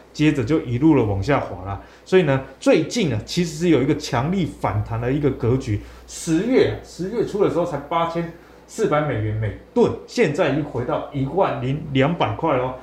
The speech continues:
哦，所以在这样的情况下，其实不只是这个铜相关的概念股，例如说这个第一铜啊，或者是阿格力之前有跟大家分享过的金益鼎，最近都是大涨的一个情形。其他的一些基本金属，其实状况也看到，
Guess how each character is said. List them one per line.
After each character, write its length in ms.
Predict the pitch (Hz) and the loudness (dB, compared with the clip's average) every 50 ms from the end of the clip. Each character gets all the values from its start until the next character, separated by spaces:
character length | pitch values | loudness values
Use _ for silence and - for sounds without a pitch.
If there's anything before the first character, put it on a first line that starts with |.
| - - - | -18 -12 -4
哦， 160 | - - - | -2 -2 0
所 100 | - 214 | 2 2
以 60 | 196 | 2
在 140 | 202 214 208 | 2 0 -2
这 160 | 208 - 240 | 2 2 2
样 100 | 220 202 | 4 4
的 80 | 185 160 | 2 -2
情 180 | - 147 139 147 | -2 -2 -4 -2
况 140 | 170 165 | -2 -2
下， 180 | 165 170 - - | -2 -2 -2 -4
其 160 | - - 165 175 | -4 -2 -2 -2
实 280 | 170 156 151 143 147 - - - - - | 0 -2 -2 -2 -4 -6 -10 -16 -6 -2
不 160 | 226 214 - | 0 2 2
只 180 | - 120 113 107 | 2 0 -2 -4
是 300 | - - 170 165 143 - | -4 -2 -2 -2 -2 0
这 100 | 165 156 | -2 -2
个 80 | 147 | -4
铜 260 | 143 - - 104 104 110 - - - - - - - - - - - - | -4 -6 -8 -8 -8 -8 -8 -10 -18 -20 -20 -20 -20 -20 -20 -20 -20 -4
相 240 | - 175 165 160 | -2 0 0 0
关 100 | 175 175 | 0 -2
的 80 | 151 - | -2 0
概 160 | 147 156 151 | 0 0 0
念 160 | 151 143 127 | 0 -2 -4
股， 80 | 113 110 | -4 -4
例 120 | 127 143 | -2 0
如 120 | 139 127 123 | 0 -2 -2
说 320 | 120 - 139 135 135 135 - | -4 -4 -4 -2 -2 -4 -4
这 60 | 135 | -6
个 80 | 120 | -8
第 240 | 107 - 170 156 156 | -4 -2 -2 -2 -2
一 40 | 151 | -2
铜 200 | - 131 120 123 | -4 -4 -4 -4
啊， 280 | 131 135 135 135 - - - - - - - | -2 -2 -2 -4 -6 -10 -16 -20 -20 -10 -4
或 100 | 147 135 | -4 -4
者 80 | 123 123 | -2 -2
是 80 | 147 | -2
阿 120 | - 135 135 | -2 -2 -2
格 80 | 135 | 0
力 120 | 139 143 143 | 0 0 -2
之 80 | 143 | -2
前 120 | 147 143 117 | -2 -4 -2
有 60 | 110 | -2
跟 140 | 139 139 135 | -4 -2 0
大 60 | 139 | 2
家 120 | 131 135 | 2 2
分 160 | 131 - 147 143 | 0 0 -2 -2
享 120 | 123 110 | -2 0
过 120 | 139 156 143 | 0 0 0
的 60 | - | 0
金 140 | - 156 156 | -2 -4 -2
益 80 | 151 | -2
鼎， 180 | 135 117 107 98 - | 0 0 -2 -2 -2
最 120 | - 160 143 | -2 -4 -2
近 100 | 143 139 | -2 -2
都 140 | 139 143 143 | -2 0 0
是 200 | 135 151 147 143 - - - - - - | 0 -2 -2 -4 -6 -12 -18 -20 -4 0
大 160 | 196 165 - | 2 2 2
涨 160 | - - - | 0 -2 -4
的 60 | - | -2
一 20 | 151 | -2
个 80 | 143 | -2
情 160 | 135 127 123 120 | -4 -4 -6 -6
形。 140 | 117 110 - - - - | -6 -8 -8 -10 -16 -14
其 260 | - - - 170 185 | -10 -2 0 0 2
他 200 | 180 233 233 226 - | 4 4 4 4 4
的 100 | 151 151 | 2 0
一 80 | 160 | 0
些 140 | 160 180 165 | 0 -2 -4
基 160 | - 170 170 | -4 -6 -6
本 160 | 127 110 107 | -4 -4 -4
金 100 | 113 143 | -2 -2
属， 160 | 151 - 123 104 - | -4 -2 -4 -6 -6
其 180 | - - 156 | -2 -2 -2
实 140 | 156 143 131 | 0 0 -4
状 260 | 131 - 202 165 127 | -2 0 0 0 2
况 220 | 107 165 147 - - - - - - - - | 2 2 0 0 -2 -8 -16 -20 -20 -10 -4
也 120 | 117 113 | -4 -2
看 200 | 104 - 165 151 | 0 0 0 2
到， 100 | 143 151 | 2 0